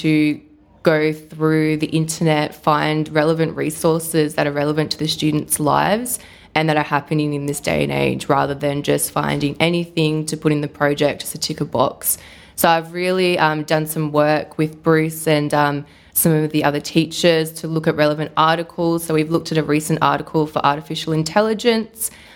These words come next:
um, and how that may impact the perspective of jobs in the future, but also looking at things like climate change and how that affects the dignity of the human person as well. So trying to make those authentic connections through relevant resources.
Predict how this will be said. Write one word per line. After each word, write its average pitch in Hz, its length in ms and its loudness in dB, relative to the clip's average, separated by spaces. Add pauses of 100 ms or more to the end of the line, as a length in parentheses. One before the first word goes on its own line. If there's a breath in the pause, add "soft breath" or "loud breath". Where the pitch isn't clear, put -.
(100)
um, 156 160 0
and 156 140 0
how 151 180 0
that 147 180 -2
may 147 280 0
impact - 840 -2 (400 soft breath)
the 170 80 4
perspective 156 480 -2
of 147 160 -6
jobs 151 400 2
in 170 80 0
the 160 80 2
future, 208 580 2 (300 loud breath)
but 170 140 2
also 170 320 0
looking 175 240 -2
at - 160 -4
things 160 260 0
like 156 200 -2
climate 156 440 0
change 151 360 0
and 151 80 2
how 151 200 2
that 143 220 0
affects - 460 -2
the 156 80 -4
dignity 147 380 -2
of 139 40 -2
the 147 80 -2
human 147 280 -2
person 160 380 -2
as 147 160 0
well. 143 380 0 (220 loud breath)
So 165 160 2
trying 165 420 0
to 170 160 -6
make 151 360 0
those 151 200 2
authentic 151 480 -4
connections 151 600 0
through 143 260 0
relevant 143 500 -2
resources. - 880 -4